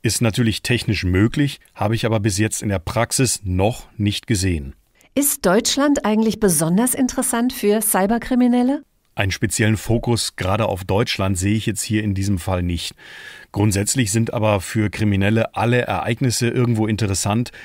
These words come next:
Speaker 1: die viele Menschen betreffen und wo viele Menschen auch ein Interesse haben. Und in diesem Falle ist es jetzt die Corona-Pandemie. In anderen Fällen ist es vielleicht ein bestimmter Feiertag oder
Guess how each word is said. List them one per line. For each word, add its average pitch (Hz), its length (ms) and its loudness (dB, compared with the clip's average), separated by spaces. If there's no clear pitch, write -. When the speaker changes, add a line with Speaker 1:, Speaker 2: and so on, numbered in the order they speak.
Speaker 1:
die 107 80 0
viele 120 260 2
Menschen 113 360 2
betreffen 113 480 0
und 113 180 -2
wo 101 80 -2
viele 113 240 0
Menschen 110 380 2
auch - 320 -2
ein 101 240 0
Interesse 104 560 0
haben. 69 380 -4
Und 95 400 0
in 107 140 0
diesem 117 180 2
Falle 113 220 2
ist 110 180 -2
es 101 140 0
jetzt 101 220 -4
die 98 100 0
Corona-Pandemie. 123 1000 2
In 104 140 0
anderen 113 380 2
Fällen 113 320 2
ist 113 160 -2
es 107 120 0
vielleicht 107 380 -2
ein 107 80 -2
bestimmter 95 360 -2
Feiertag 117 600 0
oder 117 460 4